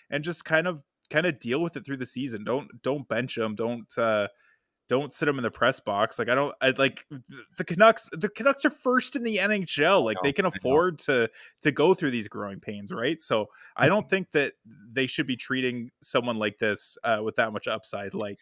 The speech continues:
Speaker 1: the, the way that they
Speaker 2: Yeah.
Speaker 1: are. I guess that's my opinion.
Speaker 2: Yeah, it just doesn't make sense. But th-, yeah, you're absolutely right. Like, he hasn't been bad. I think it's little things. They must be asking him to do something that he's not doing consistently.
Speaker 1: Yeah.
Speaker 2: And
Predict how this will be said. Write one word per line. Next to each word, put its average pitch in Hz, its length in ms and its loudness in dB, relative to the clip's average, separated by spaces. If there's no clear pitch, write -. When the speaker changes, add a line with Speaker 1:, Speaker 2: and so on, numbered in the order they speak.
Speaker 1:
the, 120 280 2
the 127 80 0
way 113 260 0
that 104 200 -4
they 104 120 -8
Speaker 2:
Yeah. 101 120 -10
Speaker 1:
are. - 300 -18
I 117 60 -12
guess 123 200 -2
that's 113 240 -2
my 104 140 -6
opinion. - 500 -12
Speaker 2:
Yeah, 175 320 4
it 165 80 0
just 208 180 4
doesn't 175 200 4
make 147 160 4
sense. 127 260 0
But 147 200 6
th-, 170 120 -8
yeah, 147 160 10
you're 127 300 6
absolutely 123 380 0
right. 92 200 2
Like, 92 140 -6
he 139 100 -2
hasn't 139 260 2
been 110 160 -4
bad. 95 260 0
I 123 60 -4
think 208 220 -2
it's 120 140 -6
little 123 200 2
things. 87 380 -10
They 123 160 -2
must 143 240 -4
be 101 100 -6
asking 123 360 -6
him 135 60 -8
to 120 100 -6
do 113 180 -6
something 110 340 -6
that 92 140 -2
he's 90 140 -10
not 98 220 -2
doing 92 180 -12
consistently. 85 600 -14
Speaker 1:
Yeah. 113 300 0
Speaker 2:
And 92 340 -4